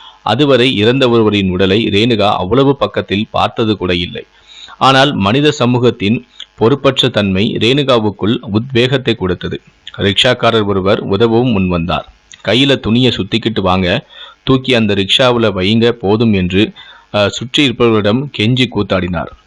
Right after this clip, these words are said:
சில மனிதர்களும் கை கொடுத்ததால் ரிக்ஷாவில் பெரியவரின் பிணமும் ஏற்றப்பட்டது. ரேணுகா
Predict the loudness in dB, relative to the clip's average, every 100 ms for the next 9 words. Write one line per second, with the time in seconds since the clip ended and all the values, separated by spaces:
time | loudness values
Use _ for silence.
0 | _ -6 -2 0 2 2 2 2 -2 -4
1 | -4 -2 -2 0 -2 -2 -2 -2 -4 _
2 | -4 0 2 2 0 -4 -4 0 2 2
3 | 0 -2 -2 0 2 0 0 -2 -4 -6
4 | -8 -12 -14 -18 _ _ -6 0 2 2
5 | 0